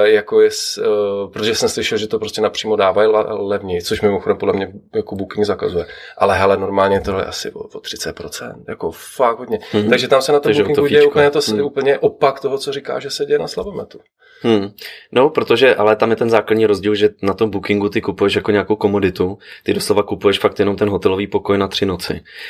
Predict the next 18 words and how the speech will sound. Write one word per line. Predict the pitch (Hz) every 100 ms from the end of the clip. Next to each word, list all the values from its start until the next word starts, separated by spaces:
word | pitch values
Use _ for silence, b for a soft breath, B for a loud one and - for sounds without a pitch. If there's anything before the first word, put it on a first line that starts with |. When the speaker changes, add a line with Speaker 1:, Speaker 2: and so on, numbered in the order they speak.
| B
Speaker 2:
Na | -
Slovomatu | 95 104 107 104 107
máš | 104
vždycky | 98 95 101
tu | 104
nabídku | 104 98 92
něčím | 104 98 92 98
jako | 95 104
lepší. | 98 - - 85 - B B -
Jo, | 76 90
tam | 101
máš | 98 98
prostě, | - 95 - 101 95 95 90 - 87 - - - _ _
nevím, | - 76 85 78
tam | 104
dávají | 92 90
třeba | 90 92 90
ša-, | -